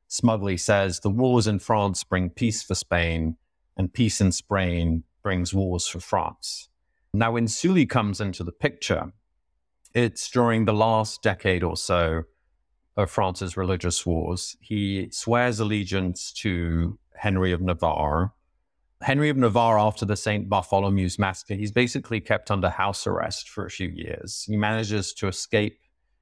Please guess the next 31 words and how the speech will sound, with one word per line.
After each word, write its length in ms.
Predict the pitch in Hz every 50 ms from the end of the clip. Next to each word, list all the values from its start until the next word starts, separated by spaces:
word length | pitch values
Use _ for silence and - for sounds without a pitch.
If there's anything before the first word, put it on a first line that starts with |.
| _ _ _ _ - -
during 500 | 107 107 101 98 95 92 95 95 90 92 - 104
a 60 | 101
hunting 360 | - 127 123 113 - 107 95
expedition. 800 | 87 - - - - - 85 - 76 - - - 82 95 113 - _ _ _ _ _ _ _ _ _ _ -
And 360 | 101 104 101 101 101 98 92
Sully, 460 | - - 151 151 135 123 110 107 104
who's 240 | 92 98 92 87 -
sixteen 560 | - 156 143 - - - - 123 120 110 101
at 140 | 92 85 -
the 60 | 87
time, 520 | 85 - - 90 85 85 87 87 87 82 82
rides 300 | 110 110 107 101 - 107
across 320 | - - 104 92 - -
country 400 | - - 92 90 - - 92 82
to 80 | 90 80
join 320 | - 98 87 87 85 80
his 160 | 85 82 80
armies. 640 | 87 85 80 80 78 - - - - - - - - _ _ _ _ _ _
He 300 | _ 117 107 101 98 98
begins 380 | 90 90 110 101 139 143 135 117
as 80 | 113 107
a 40 |
simple 360 | - - 127 120 - 104 98 107
infantry 460 | 110 104 - 104 104 - - 95 87
soldier, 640 | - - 82 80 80 - - 87 87 98 110 107 - _ _
but 220 | - 101 98 92 -
he 220 | 92 98 95 90
displays 460 | 90 101 - - - 104 98 95 85
a 60 | 98 -
consummate 640 | - - 113 107 104 - - 104 98 95 87 85 - _ _ _ _ _ _ _ _ _ -
military 720 | 107 104 98 95 92 90 - 95 90 85 85 85 82 80